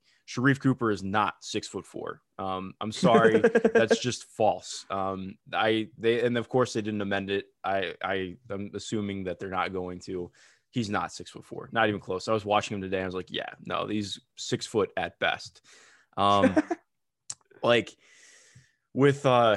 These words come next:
Speaker 1: sorry, I got, I got derailed, but with, with, with, uh, with Bones, which, first of all, awesome, just absolutely elite name. Um,
Speaker 2: <laughs> Great nickname.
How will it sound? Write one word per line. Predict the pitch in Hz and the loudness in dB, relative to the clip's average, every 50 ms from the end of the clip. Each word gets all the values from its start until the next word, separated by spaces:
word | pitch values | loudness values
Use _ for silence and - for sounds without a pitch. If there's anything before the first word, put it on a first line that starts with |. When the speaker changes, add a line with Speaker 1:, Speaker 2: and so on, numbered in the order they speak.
| - - - | 2 -2 -10
Speaker 1:
sorry, | - 117 113 104 | -6 -6 -4 -4
I | - | -4
got, | - 82 80 - - | -4 -6 -6 -2 -2
I | 127 | 0
got | 117 127 123 - | 2 2 0 2
derailed, | 131 120 123 123 104 101 | 0 2 4 4 4 4
but | 123 | 4
with, | 123 139 139 123 | 6 6 6 6
with, | 127 135 131 - - - | 6 2 2 2 -2 -2
with, | 120 120 113 - - | 0 0 0 0 2
uh, | 117 107 104 101 98 | 4 4 4 4 2
with | 107 107 - - | 0 -2 -2 2
Bones, | 123 123 127 123 117 107 98 - - - - _ _ - | 4 6 6 6 4 2 0 -4 -8 -12 -14 _ _ -6
which, | 110 113 - | -4 -4 0
first | - 165 160 135 | 2 2 2 4
of | - | 4
all, | 131 113 98 - - | 2 2 2 2 2
awesome, | 113 117 123 120 - 110 104 | 4 4 4 4 2 -4 -4
just | 104 110 - - | -4 -4 -4 2
absolutely | 120 120 120 - 120 110 98 95 | 2 2 2 2 0 -2 -2 0
elite | 95 98 90 76 | 0 -2 -2 -2
name. | 92 92 87 90 90 - _ _ _ _ _ _ _ - 143 127 | -4 -6 -8 -8 -10 -12 _ _ _ _ _ _ _ -4 2 4
Um, | 214 190 190 202 202 240 - 180 147 | 6 6 6 6 6 4 4 2 -4
Speaker 2:
<laughs> | 123 | 2
Great | 160 185 175 165 143 | 4 4 4 6 4
nickname. | 143 135 117 110 123 117 107 101 98 | 2 0 0 -2 -6 -8 -8 -10 -14